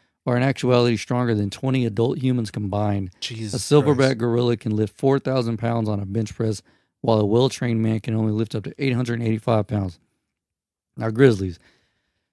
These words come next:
Speaker 1: How strong is a grizzly bear? Grizzly bears are one of the strongest mammals on earth. An adult grizzly bear can, uh, with a weight of up to one thousand pounds,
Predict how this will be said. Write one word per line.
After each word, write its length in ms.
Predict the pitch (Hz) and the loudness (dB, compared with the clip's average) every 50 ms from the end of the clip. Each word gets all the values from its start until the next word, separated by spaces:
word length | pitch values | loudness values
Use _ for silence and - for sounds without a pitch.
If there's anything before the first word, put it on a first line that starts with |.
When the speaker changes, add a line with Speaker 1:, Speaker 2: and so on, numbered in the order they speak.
| _ _ - | _ _ -2
Speaker 1:
How 80 | 143 135 | -2 0
strong 200 | - 170 170 160 | 2 4 4 4
is 60 | 151 156 | 4 4
a 40 | |
grizzly 280 | 143 165 165 156 151 165 | 4 4 4 4 4 2
bear? 280 | 156 165 165 165 160 131 | 4 4 4 4 2 2
Grizzly 300 | 120 127 151 139 139 143 | 2 2 2 4 4 4
bears 280 | 123 139 143 143 127 120 | 6 6 6 6 6 4
are 60 | 127 | 4
one 160 | 117 120 120 | 2 2 2
of 80 | 117 104 | 2 0
the 80 | 110 101 | -2 -2
strongest 400 | - - 131 131 131 120 101 104 | -2 -2 0 0 0 0 0 2
mammals 300 | 110 113 117 113 107 110 | 2 2 2 2 2 0
on 140 | 107 110 120 | 2 2 4
earth. 280 | 120 113 104 92 - - 208 | 4 2 2 0 -4 -6 -4
An 100 | 156 113 | 0 0
adult 300 | 110 107 120 135 143 143 | 2 4 6 4 4 4
grizzly 280 | 131 143 135 120 135 127 | 2 0 0 2 0 2
bear 200 | 120 131 131 127 | 2 2 2 0
can, 280 | - 123 117 117 147 - | 0 -2 -2 -2 -2 -2
uh, 400 | 175 131 117 117 110 107 107 107 | 0 0 2 4 4 4 4 2
with 200 | 101 110 120 - | 2 0 0 0
a 80 | 110 107 | 0 0
weight 240 | 95 110 113 113 - | 4 4 4 4 4
of 100 | - 131 | 2 0
up 140 | 123 - - | -2 -4 -4
to 100 | 120 101 | -4 -4
one 220 | 107 120 131 135 | -2 -2 -2 0
thousand 320 | - 131 127 120 117 113 | 0 0 0 0 0 0
pounds, 400 | 104 - 120 113 110 107 101 92 | 0 0 0 0 0 0 -2 -4